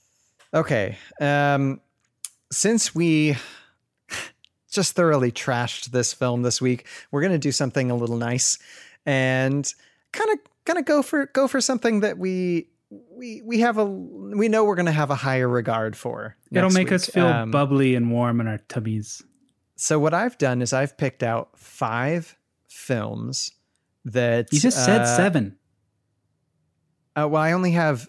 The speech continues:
Speaker 1: I, okay, there are seven. Sorry, there are only five up there right now.
Speaker 2: Okay.
Speaker 1: <laughs>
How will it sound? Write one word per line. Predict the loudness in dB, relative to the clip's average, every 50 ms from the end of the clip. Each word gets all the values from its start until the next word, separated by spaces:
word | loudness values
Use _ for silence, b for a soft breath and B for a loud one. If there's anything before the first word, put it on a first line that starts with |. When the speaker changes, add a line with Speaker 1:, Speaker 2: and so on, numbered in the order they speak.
| _ _
Speaker 1:
I, | -2 -2 -2 -2 -4 b b b b b b b b _ _ _ _ _ _ _ _ _ _ _ _ _ _ _ _ _ _ _ _ _ _ _ _ _ _ _ _ _ _ _ _ _ _ _ -8
okay, | -6 -6 -6 -4
there | -2 -2 -2
are | -2 -2
seven. | -4 -4 -4 -6 -8 -8
Sorry, | -6 -6 -6 -4
there | -4 -4
are | -4
only | -6 -8 -6
five | -6 -6 -6 -4 -6
up | -8 -8
there | -8 -8 -8
right | -8 -6
now. | -4 -4
Speaker 2:
Okay. | -4 -2 -4 -6 -8 -8 -10 -10 -12
Speaker 1:
<laughs> | -14